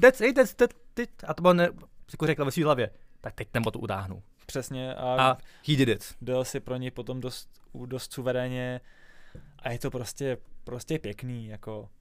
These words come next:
Speaker 2: je to prostě pěkný, když si vzpomeneme, jak, jaká frustrace, jaký drama, jo,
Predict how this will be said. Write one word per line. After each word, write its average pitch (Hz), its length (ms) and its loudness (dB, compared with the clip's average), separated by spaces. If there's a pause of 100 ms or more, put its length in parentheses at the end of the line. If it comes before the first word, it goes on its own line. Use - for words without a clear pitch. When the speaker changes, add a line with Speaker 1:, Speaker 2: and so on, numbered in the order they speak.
(320)
Speaker 2:
je 123 60 -14
to 127 100 -10
prostě 123 300 -10
pěkný, 127 280 -8
když 120 160 -10
si 127 140 -10
vzpomeneme, 120 520 -8
jak, 120 200 -4 (220)
jaká 131 280 -2
frustrace, 139 1300 0
jaký 123 320 -6
drama, 135 920 0 (420)
jo, 127 540 -2